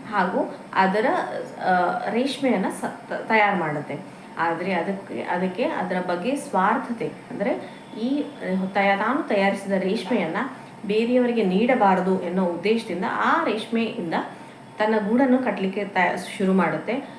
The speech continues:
ಆ ಗೂಡು ಕಟ್ತಾ ಕಟ್ತಾ ಅದರ ಮೇಲೆ ಎಷ್ಟು ಮೋಹ ಆಗುತ್ತೆ ಅಂದ್ರೆ ಅದು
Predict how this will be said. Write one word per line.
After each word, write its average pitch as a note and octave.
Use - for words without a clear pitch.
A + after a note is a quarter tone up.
ಆ G3+
ಗೂಡು C4
ಕಟ್ತಾ G#3
ಕಟ್ತಾ G#3+
ಅದರ G3
ಮೇಲೆ A3
ಎಷ್ಟು F#3
ಮೋಹ A3
ಆಗುತ್ತೆ F#3
ಅಂದ್ರೆ F3
ಅದು F#3+